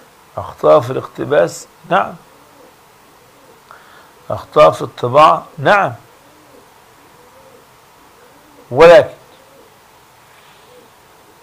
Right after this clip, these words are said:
عندما تراجع بدقة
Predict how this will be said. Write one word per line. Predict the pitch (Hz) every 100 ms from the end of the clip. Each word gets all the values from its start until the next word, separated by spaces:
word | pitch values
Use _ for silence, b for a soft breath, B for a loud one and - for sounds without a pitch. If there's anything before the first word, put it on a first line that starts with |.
| -
عندما | 117 113 110 139 147 143 135
تراجع | 123 123 120 135 151 147 127 127 110
بدقة | 104 113 120 143 147 - 190 165 139